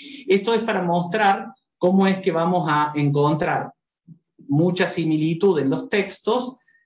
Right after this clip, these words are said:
respecto de la, de los evangelistas que vayamos viendo. Esto en la catequesis o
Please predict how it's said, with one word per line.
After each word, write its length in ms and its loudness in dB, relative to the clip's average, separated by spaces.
respecto 680 -2
de 100 0
la, 320 -2
de 100 0
los 160 0
evangelistas 640 -2
que 100 -4
vayamos 460 0
viendo. 380 -4
Esto 520 -2
en 120 0
la 120 0
catequesis 1120 -2
o 680 -2